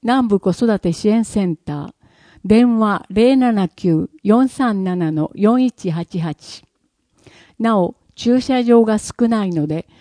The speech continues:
徒歩か自転車でお越しください。播磨西こども園に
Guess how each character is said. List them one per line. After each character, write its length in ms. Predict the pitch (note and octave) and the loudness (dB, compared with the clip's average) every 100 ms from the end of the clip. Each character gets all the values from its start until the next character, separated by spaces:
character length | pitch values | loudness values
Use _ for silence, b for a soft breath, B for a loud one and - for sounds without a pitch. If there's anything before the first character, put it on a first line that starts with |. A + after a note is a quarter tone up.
| b b | b b
徒 120 | C4+ C4 | 2 4
歩 160 | A3+ | 4
か 160 | - F3 | 2 -4
自 160 | E3+ | -6
転 260 | G3+ C4 A#3+ | -4 0 0
車 180 | - E3 | -2 -2
で 180 | D#3+ - | -2 -4
お 100 | - | -2
越 180 | F#3+ - | -2 -2
し 60 | |
く 120 | - F3 | -8 -6
だ 160 | D#3 | -6
さ 180 | - E3 | -6 -8
い。 140 | C#4 - _ _ _ _ _ _ _ _ _ _ _ _ _ _ _ _ _ | -10 -12 _ _ _ _ _ _ _ _ _ _ _ _ _ _ _ _ _
播 320 | _ C4 C#4 G#3+ | _ -2 0 0
磨 160 | F#3+ | -2
西 440 | F#3 E3+ - E3+ - | -2 -4 -4 -8 -2
こ 160 | G#3+ | 4
ど 100 | B3 | 4
も 140 | B3+ A#3+ | 4 2
園 220 | G3 F3+ | 0 -2
に 220 | D#3+ | -4